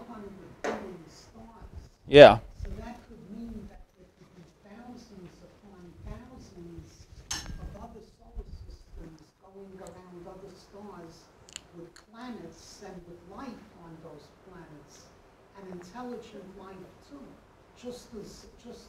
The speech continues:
Speaker 1: as good as here. You never know, some being on another planet in another solar system and our own galaxy, the Milky Way, could look up at night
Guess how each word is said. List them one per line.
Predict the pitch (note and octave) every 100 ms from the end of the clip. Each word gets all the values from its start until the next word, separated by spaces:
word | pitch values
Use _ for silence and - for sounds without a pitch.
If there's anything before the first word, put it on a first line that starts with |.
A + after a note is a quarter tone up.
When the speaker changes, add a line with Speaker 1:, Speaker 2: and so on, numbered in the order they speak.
| A3
Speaker 1:
as | G#3 -
good | G3+ G3
as | - - A#3+
here. | A#3+ F#3 - - - - F3
You | G3+
never | A3 A#3+ A3+ A3
know, | B3+ A3+ E3+
some | - A#3+ A#3 A3 A3+
being | B3 G#3 F#3+ F#3
on | F3+ F3+ F#3+
another | A3 G#3 - -
planet | A3+ A#3 G3+ E3+ F3
in | F3 F3
another | G3 G3+ G#3 -
solar | A3+ A3+ G3+
system | F#3 F#3 F3+ - F3+ E3 E3+ - - - - -
and | G3 F#3+
our | F3+ E3+ G3
own | A#3+ A#3 F3+
galaxy, | G3+ A#3 A#3+ F#3+ - - F3 D#3+
the | E3+
Milky | G3 G#3+ - F3+ G#3
Way, | A#3 G#3 D#3 D#3 - - - -
could | G3 F#3 A3+
look | A#3
up | G#3+ G3 E3+
at | - F#3
night | A3+